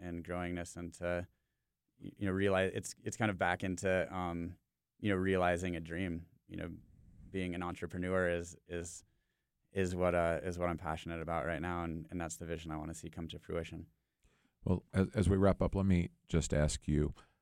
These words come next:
Speaker 2: uh, you're both inspirational figures to a lot of people in terms of the success you've had and the, the way you marry your vision of what could be to what you're actually doing. Uh,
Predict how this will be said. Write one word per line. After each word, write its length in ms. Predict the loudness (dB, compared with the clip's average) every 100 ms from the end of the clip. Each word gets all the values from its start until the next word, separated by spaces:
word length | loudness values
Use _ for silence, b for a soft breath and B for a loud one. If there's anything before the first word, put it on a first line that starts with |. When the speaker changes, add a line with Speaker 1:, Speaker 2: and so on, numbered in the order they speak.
| _ 2
Speaker 2:
uh, 160 | 4 4
you're 160 | 2 4
both 320 | 4 2 0
inspirational 680 | 0 2 4 6 6 2 0
figures 440 | 0 0 2 2 2
to 300 | 2 2 2
a 60 | 2
lot 200 | 4 2
of 140 | 2
people 320 | 0 2 2
in 60 | 0
terms 280 | 0 0 0
of 140 | -2
the 60 | -4
success 500 | -6 -4 2 2 2
you've 140 | 0
had 260 | 2 2 4
and 160 | 2
the, 160 | 2 0 b b b
the 100 | -2
way 120 | 4 6
you 220 | 6 4
marry 440 | 4 4 6 4
your 300 | 2 2 2
vision 380 | 2 0 2 2
of 140 | 2
what 220 | 0 0 0
could 300 | 2 2 4
be 340 | 4 4 2 b b b -2
to 480 | 2 4 2 0 -2
what 180 | -2 -2
you're 160 | 2 2
actually 420 | 2 -2 0 0
doing. 380 | 2 2 2 -2 b b b
Uh, 280 | 2 4 4